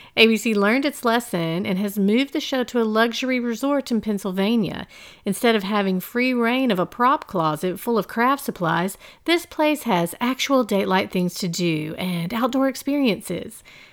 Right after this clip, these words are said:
We won't see Matt James sweating through three layers of a charcoal gray wool polyester blend suit, but we will see him shirtless at least once per episode. Thank you. Some guy in Austin and I answer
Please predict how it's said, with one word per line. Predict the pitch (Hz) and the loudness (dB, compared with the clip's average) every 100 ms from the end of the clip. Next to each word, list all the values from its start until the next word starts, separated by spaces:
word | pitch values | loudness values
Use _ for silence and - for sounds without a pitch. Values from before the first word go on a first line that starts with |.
| _ - | _ 4
We | 247 | 6
won't | 277 339 | 8 4
see | - 285 | 2 2
Matt | 247 233 226 | 4 2 0
James | 226 208 190 | 0 2 0
sweating | - 226 220 170 175 | 0 2 4 2 -2
through | - 170 | -2 -4
three | 160 233 214 | -2 -2 0
layers | 196 185 175 165 | 2 2 2 0
of | 175 | -4
a | 175 | -2
charcoal | 202 180 - 226 180 | 0 0 0 -2 -2
gray | 180 - 175 175 | -2 -2 0 0
wool | 170 190 180 | -2 0 -2
polyester | 170 180 165 165 165 160 180 | 0 0 0 2 0 -2 -6
blend | 180 160 170 | -4 -4 -6
suit, | - - 285 196 175 - - - - - - - | -10 -2 2 4 2 -2 -12 -20 -20 -20 -20 -4
but | 208 | 2
we | 220 | 4
will | 214 214 233 254 | 4 4 2 0
see | - 240 | -2 -2
him | 214 240 | 0 -2
shirtless | 233 254 247 190 180 175 - | 0 0 -2 -2 -2 -2 -2
at | 180 190 | -2 0
least | 196 185 | -2 -2
once | 175 185 | -4 -4
per | - 214 | -4 -2
episode. | 185 196 - 170 165 202 220 - | -2 -4 -12 -12 -10 -12 -14 -14
Thank | 180 170 - 233 | -12 -12 -16 -18
you. | 220 - - - - | -20 -20 -20 -20 -20
Some | - 240 254 262 | -2 2 2 4
guy | 262 247 | 4 4
in | 233 | 4
Austin | 202 190 - 180 | 4 2 -2 -2
and | 175 | 0
I | 170 175 | -2 -2
answer | 185 175 - 180 | -2 -2 -4 -6